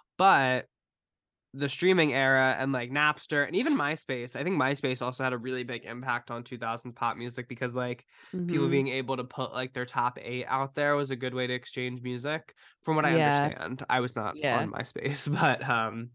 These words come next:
Speaker 2: Me neither, me neither.
Speaker 1: I wish. Um, <laughs> but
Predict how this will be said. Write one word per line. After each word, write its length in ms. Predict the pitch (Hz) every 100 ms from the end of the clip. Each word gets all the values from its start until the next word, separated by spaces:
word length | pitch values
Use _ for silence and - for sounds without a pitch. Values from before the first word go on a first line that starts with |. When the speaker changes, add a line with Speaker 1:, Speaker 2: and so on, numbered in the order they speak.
| _
Speaker 2:
Me 140 | 139 135
neither, 320 | 98 113 147 151
me 100 | 151
neither. 560 | 139 - 127 165 170 -
Speaker 1:
I 140 | 139 120
wish. 560 | 120 120 117 - - -
Um, 580 | 131 131 131 127 131
<laughs> 40 | -
but 640 | 131 175 190 147 135